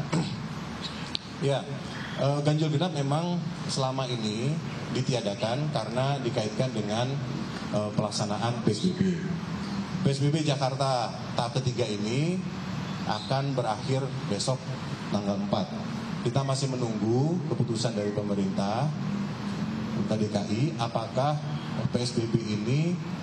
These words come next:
diperpanjang atau tidak. Kalau misalnya nanti P S B B diperpanjang, maka otomatis peniadaan ganjil genap pun akan kita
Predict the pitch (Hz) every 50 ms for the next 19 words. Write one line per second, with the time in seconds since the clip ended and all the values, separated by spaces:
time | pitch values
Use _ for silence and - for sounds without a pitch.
0 | - - - - 110 113 110 107 107 107 101 95 92 - - - - - - -
1 | - 110 - 110 107 104 107 123 120 110 104 - - - - 180 - - - -
2 | - - - - - - - - - - - 120 139 151 151 147 147 139 - 143
3 | 131 131 135 127 127 123 127 - 127 123 123 120 117 - 127 113 107 113 113 107
4 | 110 113 - 120 120 135 160 143 113 110 110 - 110 110 104 95 90 - 117 127
5 | 139 131 120 120 123 113 110 98 98 - - 151 151 - - 151 - - - -
6 | - - - - - - - - - - - - - - - - - - - -
7 | - 147 147 147 143 139 135 135 135 127 135 135 131 123 117 131 127 120 120 120
8 | 127 123 - 156 151 117 117 - 123 - - 120 113 - 107 107 110